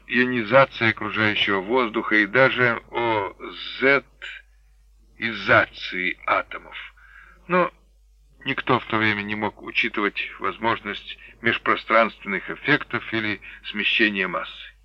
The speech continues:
В тысяча девятьсот сороковом году Ученые относили подобные вещи к разряду научной фантастики. Мы написали попавшее в итоге в нкои предостережение,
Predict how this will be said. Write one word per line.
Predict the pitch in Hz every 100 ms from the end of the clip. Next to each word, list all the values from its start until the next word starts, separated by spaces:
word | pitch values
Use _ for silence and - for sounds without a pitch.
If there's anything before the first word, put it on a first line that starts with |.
| _ - - - - - - - - - -
В | -
тысяча | 196 - 165
девятьсот | 160 151 190 175
сороковом | 151 127 135 139 123
году | 120 120 151 151 139 _ _ -
Ученые | 117 - 151 156 156 151 156 - -
относили | 117 - 113 160 127
подобные | 117 113 127 120 120
вещи | 104 123 127 135
к | -
разряду | 110 98 104 117 117 117
научной | 104 104 113 - 120
фантастики. | - 156 180 190 - - - - - - - - - -
Мы | 180
написали | 196 165 160 - 156 135 127 110 - _ _ _
попавшее | 127 120 139 131 - 127 117
в |
итоге | 110 123 117 107
в | 104
нкои | 107 - 120 117 104 98 -
предостережение, | - 107 95 - 170 170 170 156 165 156 180